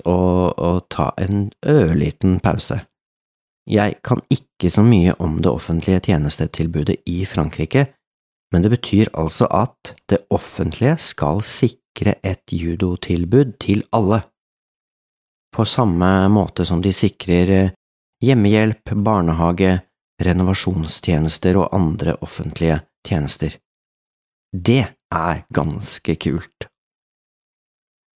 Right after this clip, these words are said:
Den rivaliseringen som fant sted mellom Kawaishi og Kodokan om treningsmetoder er jo i våre dager bare et fjernt, eh, minne, men det kan, eh, virkelig forklare litt hvorfor fransk judo ser ut som det gjør.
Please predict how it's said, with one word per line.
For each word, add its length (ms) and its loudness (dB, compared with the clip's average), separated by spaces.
Den 320 0
rivaliseringen 720 2
som 160 2
fant 160 0
sted 320 2
mellom 320 4
Kawaishi 400 0
og 80 2
Kodokan 640 -2
om 160 0
treningsmetoder 1120 0
er 240 0
jo 160 2
i 160 2
våre 160 2
dager 240 0
bare 240 0
et 160 -14
fjernt, 480 -4
eh, 160 -2
minne, 460 2
men 160 4
det 140 0
kan, 320 2
eh, 140 -8
virkelig 400 0
forklare 560 -2
litt 320 0
hvorfor 480 -4
fransk 540 -2
judo 280 -2
ser 300 0
ut 240 -6
som 480 -8
det 160 0
gjør. 320 2